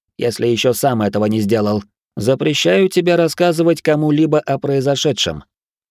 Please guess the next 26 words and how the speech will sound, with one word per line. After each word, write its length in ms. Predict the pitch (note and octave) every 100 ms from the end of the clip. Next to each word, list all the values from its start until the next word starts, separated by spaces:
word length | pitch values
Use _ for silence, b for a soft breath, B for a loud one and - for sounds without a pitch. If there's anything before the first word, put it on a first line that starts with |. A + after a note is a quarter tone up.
| -
Нахмурился, 720 | F#2+ F#2+ A2 G2+ B2 - C3+
видя, 260 | A2+ A#2 A2
что 200 | - G#2+
подчинённый 680 | A2 G#2 A2+ A2+ A2 G#2+ G#2+
замер, 440 | A2+ B2 B2+ A#2+
не 140 | A2
спеша 340 | G2+ A2 - G2+
уходить. 560 | G2 G2+ F2 E2 - - _ _
Отпил 380 | - A#2+ D3+ D3+
из 220 | - -
пиалы 340 | B2 B2 A#2+
остывший 580 | A2+ G#2+ G2+ A2+ G#2+ G#2
отвар 320 | G2 G#2+ G#2+ G#2
и 60 | -
спросил: 500 | - G#2 G2+ D2+ - _ _ _ _ _
«Что 280 | - - -
тебя 280 | E3 E3+ F3
мучает? 500 | B2+ - E2 - - _
Я 200 | - C#3
ведь 180 | C#3 B2
простил 460 | D3 C3+ - F#3+ F3
тебе 260 | A#2 A2+
оплошности». 680 | A2+ A#2+ A#2 A2+ G#2+ - A#2+ - _ _ _ _ _
«Воин 540 | D2 D2+ F#2 G#2+ G#2+ G#2
восьмой 420 | G#2+ G2+ A#2 A2
звезды, 500 | F#2+ G#2+ G2 B2